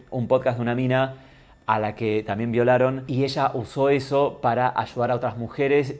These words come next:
y, eh, es una mina de México que creo que se hizo bastante conocida ya,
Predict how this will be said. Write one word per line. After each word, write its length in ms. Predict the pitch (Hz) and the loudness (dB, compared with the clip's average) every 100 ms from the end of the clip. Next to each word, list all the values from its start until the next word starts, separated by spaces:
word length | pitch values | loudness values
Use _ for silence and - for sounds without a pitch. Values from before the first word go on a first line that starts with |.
| - | -6
y, 400 | 123 127 135 - | -2 -2 -4 -6
eh, 380 | 120 113 110 110 | -4 -2 -2 -2
es 100 | 117 | -2
una 140 | 143 135 | -2 0
mina 180 | 135 | 2
de 80 | 127 | 2
México 300 | 123 120 110 | 2 2 0
que 120 | 104 | 2
creo 160 | 104 127 | 2 2
que 80 | 117 | 2
se 60 | |
hizo 120 | 117 113 | 2 2
bastante 260 | 107 117 | 2 0
conocida 380 | 110 110 123 110 | -2 -2 -2 -2
ya, 240 | 101 107 | 0 -4